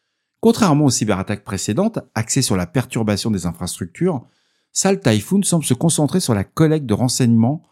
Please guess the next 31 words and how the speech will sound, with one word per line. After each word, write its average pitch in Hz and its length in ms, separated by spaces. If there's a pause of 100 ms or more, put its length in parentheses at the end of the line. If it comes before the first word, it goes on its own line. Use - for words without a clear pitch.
(100)
via 131 180
les 151 120
réseaux 120 420 (260)
de 101 80
services 120 320
Internet. 90 380 (520)
Selon 160 300
des 175 120
sources 92 340
proches 180 460
de 90 100
l'enquête, 90 500
les 92 200
attaquants 127 340
ont 127 60
ciblé 117 300
des 113 120
réseaux 98 320
à 92 200
haut 156 120
débit 120 400 (180)
pour 123 140
accéder 165 300
à 151 40
des 113 80
informations 104 460
sensibles 156 500
détenues 135 280
par 110 160
ces 107 120
fournisseurs. 87 640